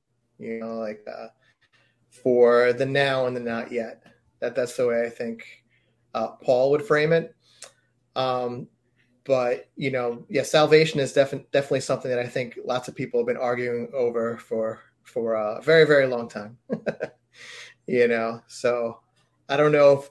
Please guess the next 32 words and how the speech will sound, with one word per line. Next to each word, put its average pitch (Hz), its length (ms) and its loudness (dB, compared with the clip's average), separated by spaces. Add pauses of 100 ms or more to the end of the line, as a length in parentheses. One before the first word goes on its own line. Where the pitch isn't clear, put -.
if, 147 220 -4
uh, 127 320 0
we'll 139 280 0
be 139 140 4
able 131 200 0
to 139 120 -12
necessarily 127 500 0
bring 120 260 -4
super 151 340 -2
clarity 170 420 2
to 180 160 2
it. 180 80 4
I 160 40 4
mean, 156 140 6
I, 143 240 -2
I 135 60 0
hope, 185 340 0 (100)
I 135 60 -4
hope 180 240 -2
we 127 80 -2
can, 120 180 -6
I 120 40 -4
hope 139 180 -2
we 120 100 -8
have. 113 320 -8 (560)
Uh, 117 300 -4 (600)
but, 123 380 -2
um, 113 500 -6 (580)
you 127 120 -8
know, 113 280 -4 (480)
I 135 60 0
think 156 380 0